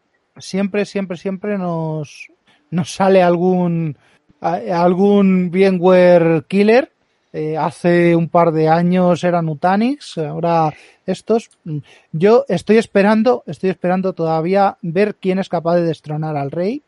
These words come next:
y, y cada día lo veo, lo veo más lejos. Veo más fácil que se vaya todo el mundo a la nube, eh, antes de, de destronar a, a un VMware o a un Microsoft. Eh, bueno,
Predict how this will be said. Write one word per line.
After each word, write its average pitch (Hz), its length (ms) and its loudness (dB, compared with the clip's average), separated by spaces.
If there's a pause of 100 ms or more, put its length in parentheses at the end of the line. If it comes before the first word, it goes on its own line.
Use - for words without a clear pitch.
(360)
y, 156 580 -2
y 151 60 -4
cada 156 240 2
día 175 220 4
lo 170 80 4
veo, 156 640 2
lo 160 160 2
veo 175 160 4
más 165 200 0
lejos. 147 480 -6
Veo 185 220 2
más 220 160 2
fácil 160 400 -4
que 156 460 -4
se 160 120 -10
vaya 180 220 0
todo 202 240 0
el 202 60 0
mundo 180 260 0
a 170 40 2
la 170 100 -2
nube, 262 340 -2 (420)
eh, 160 400 0
antes 175 400 -2
de, 156 600 0 (440)
de 160 200 -2
destronar 156 560 -2
a, 135 560 -4 (420)
a 156 120 -4
un 170 160 0
VMware 175 500 4
o 180 60 6
a 170 40 2
un 165 120 -2
Microsoft. 131 500 -8 (400)
Eh, 170 180 0
bueno, 180 220 0